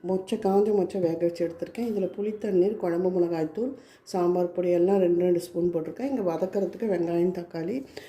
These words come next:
அரைக்கிறதுக்கு தேங்காய், சோம்பு, தனியா, ஒவ்வொரு ஸ்பூன் தேங்காய், ஒ-, அதாவது ஒரு பத்தை தேங்காய், ஒரு ஸ்பூன் தனியா, ஒரு ஸ்பூன் சீரகம், ஒரு ஸ்பூன் சோம்பு. வாங்க இது எப்படி பண்ணுதுன்னு பார்த்துடலாம். வச்சுருக்கேன். இதில் கடுகு, சோம்பு, சீரகம்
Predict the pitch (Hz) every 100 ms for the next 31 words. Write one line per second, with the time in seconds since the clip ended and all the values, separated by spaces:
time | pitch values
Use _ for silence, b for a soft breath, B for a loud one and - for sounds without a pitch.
0 | B 180 196 214 226 196 208 247 190 180
1 | 190 202 202 233 233 180 185 196 208 208
2 | 185 175 180 175 180 175 185 196 214 -
3 | - 226 262 262 190 175 180 180 175 160
4 | 165 160 180 233 262 B B B - 190
5 | 196 208 202 190 185 185 196 185 254 339
6 | B B B - 185 214 - - 190 185
7 | 170 180 190 247 196 180 196 - 202 196
8 | 190 175 170 254 208 175 175 - 208 226
9 | 175 165 170 165 165 175 175 165 156 160
10 | 165 151 196 220 196 - 160 156 _ _
11 | _ _ _ 196 185 190 - 214 330 220
12 | 190 240 269 214 214 220 247 269 240 208
13 | 214 220 240 220 208 208 190 233